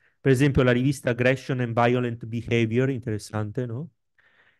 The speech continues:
La, questa rivista, ad esempio, non era precedentemente indicizzata negli anni in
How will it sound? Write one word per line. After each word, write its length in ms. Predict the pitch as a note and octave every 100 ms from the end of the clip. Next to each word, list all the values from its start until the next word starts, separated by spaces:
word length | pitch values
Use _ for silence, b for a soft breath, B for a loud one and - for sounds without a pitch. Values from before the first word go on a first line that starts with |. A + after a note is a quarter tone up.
| _
La, 240 | B2 A#2+
questa 260 | A#2+ C#3 D#3+
rivista, 360 | D#3 C3 B2 C3+
ad 60 |
esempio, 440 | B2+ B2 B2 C3 B2
non 300 | B2 C3 C3
era 400 | A#2+ A#2 A2 G#2
precedentemente 760 | A#2+ A#2 A#2 A2 A#2 B2 C3
indicizzata 920 | A2+ G#2+ - B2 A2 A2 G#2 - A#2 C3 _
negli 240 | A2+ A2+
anni 380 | A#2 B2 A2+
in 80 | G2+